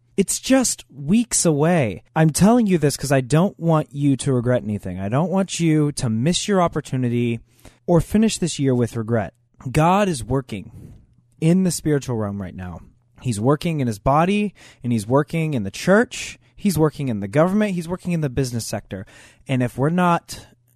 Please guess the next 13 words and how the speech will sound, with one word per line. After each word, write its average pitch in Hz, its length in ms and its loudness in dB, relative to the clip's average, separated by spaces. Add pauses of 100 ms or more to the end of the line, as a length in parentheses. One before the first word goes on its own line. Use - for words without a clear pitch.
(140)
attentive, 214 760 -2
if - 200 -4
we're 196 120 2
not 147 180 2
listening, 180 480 0
we're 170 140 0
going 175 260 2
to 147 140 -2
miss 135 240 0
something, 98 640 -8
brothers 117 360 0
and 98 120 -6
sisters. - 500 -10